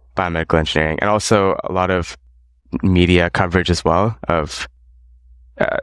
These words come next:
when we joined, I think it was, I guess it was a year before covid, but there was a lot of stuff around prosthetics, um, that was happening around then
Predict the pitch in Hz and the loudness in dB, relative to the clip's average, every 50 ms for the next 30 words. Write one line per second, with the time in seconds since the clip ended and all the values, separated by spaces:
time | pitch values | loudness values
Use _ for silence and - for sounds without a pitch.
0 | - - _ - 104 101 104 107 107 98 - - 90 92 92 92 92 - - - | -8 -12 _ 0 2 4 4 4 2 2 2 2 2 2 2 0 -2 -4 -2 0
1 | - 90 87 - 90 90 90 92 90 92 90 - - - - - - - - - | 0 0 2 2 2 2 2 2 2 0 -2 -4 -8 -10 -12 -14 -16 -18 -20 -20
2 | - _ _ _ _ _ _ _ _ _ _ _ _ _ _ _ _ _ _ - | -20 _ _ _ _ _ _ _ _ _ _ _ _ _ _ _ _ _ _ 0
3 | - 107 113 - - 143 127 117 95 87 87 90 90 80 - - 98 85 85 - | 2 2 2 4 2 2 4 4 2 4 2 2 2 0 0 0 0 0 0 0
4 | - 82 78 - 76 76 - - - 90 82 - - _ _ _ - - 113 117 | 0 0 2 2 0 0 0 -2 -4 -4 -4 -4 -10 _ _ _ -2 0 0 2
5 | 123 131 131 139 135 - - - 95 92 - - 95 90 90 - 98 - - - | 2 2 0 0 -2 -2 0 0 0 0 0 0 0 0 2 0 0 0 0 0
6 | 85 87 104 120 - - - - - _ _ - _ - - 101 98 - 92 92 | 2 2 0 0 -2 -8 -18 -18 -20 _ _ -20 _ -4 -2 0 0 2 0 0
7 | 90 87 _ _ _ _ _ _ _ - 90 92 98 - 107 98 98 - 107 104 | -2 -4 _ _ _ _ _ _ _ -2 -2 -2 -2 -2 -4 -2 0 2 2 4
8 | 107 107 107 107 110 110 110 117 123 139 | 4 4 2 2 0 0 0 0 -2 -2